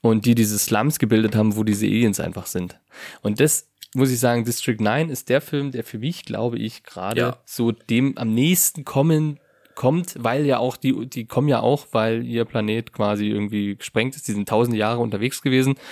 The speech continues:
Speaker 1: und, äh, sind jetzt an der Erde quasi gelandet, um dort zu leben.
Speaker 2: Ja, und also das, ja, also District nine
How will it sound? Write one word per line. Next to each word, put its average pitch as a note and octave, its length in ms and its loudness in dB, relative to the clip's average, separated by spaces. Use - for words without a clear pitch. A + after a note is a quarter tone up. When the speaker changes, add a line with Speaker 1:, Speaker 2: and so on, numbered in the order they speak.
Speaker 1:
und, A2+ 360 0
äh, A2 80 -2
sind A2+ 200 -2
jetzt A2 120 -2
an G#2+ 100 2
der G#2 120 0
Erde G#2 240 -2
quasi G2+ 320 -4
gelandet, G2+ 360 -2
um A#2 180 -2
dort A2 220 2
zu - 120 -8
leben. F#2 340 -4
Speaker 2:
Ja, D#2+ 220 -4
und A#2+ 220 -4
also A#2+ 180 0
das, A#2 380 -2
ja, - 220 -6
also - 200 -4
District - 420 -6
nine A2 340 -2